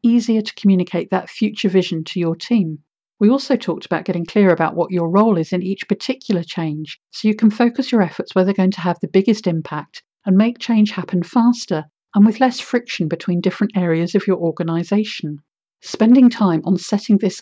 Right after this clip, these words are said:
up right for each change programme is time well invested, and it'll mark you out as a leader who understands how to make complex changes happen in your organisation.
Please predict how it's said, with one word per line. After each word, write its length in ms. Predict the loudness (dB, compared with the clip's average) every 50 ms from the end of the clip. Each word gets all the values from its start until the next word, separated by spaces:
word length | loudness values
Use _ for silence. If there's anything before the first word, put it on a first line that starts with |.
| -6
up 200 | -6 -6 -6 -8 -8 -6
right 440 | -4 -2 0 0 0 -2 -4 -8 -10
for 160 | -12 -14 -8 -4 -2
each 340 | -2 -2 -2 -4 -10 -10
change 380 | -4 -2 0 2 2 0 -2 -4
programme 500 | -6 -6 -6 -6 -4 -6 -6 -6 -6 -4 -4
is 160 | -4 -4 -6
time 400 | -8 -8 -2 0 4 6 6 6
well 240 | 6 6 4 4 4
invested, 640 | 4 2 2 0 -4 -6 -10 -12 -10 -8 -8 -8 -10 -14 _ _ _ _ _ _
and 80 | 0 0
it'll 160 | 4 6 6
mark 360 | 6 8 6 4 0 0 0
you 60 | 2
out 240 | 2 2 2 0 -2
as 100 | -2 -2
a 40 | 0
leader 280 | 0 0 0 0 -2 0
who 180 | 0 0 0 4 6
understands 600 | 6 8 8 6 4 0 -2 -2 0 0 -2 -4
how 220 | -4 -2 -2 -2 0
to 140 | 0 0
make 220 | 0 0 -2 -4 -4
complex 560 | -2 2 4 4 4 4 0 -2 -2 -6 -10
changes 500 | -6 -2 -2 -2 -2 -4 -6 -10 -10 -8
happen 360 | -8 -8 -8 -4 -4 -2 -2
in 120 | 0 0 -2
your 280 | -2 -2 -2 -2 -2
organisation. 880 | -4 -4 -4 -4 -4 -4 -4 -4 -2 -4 -4 -4 -6 -8 -10 -10 -10 -10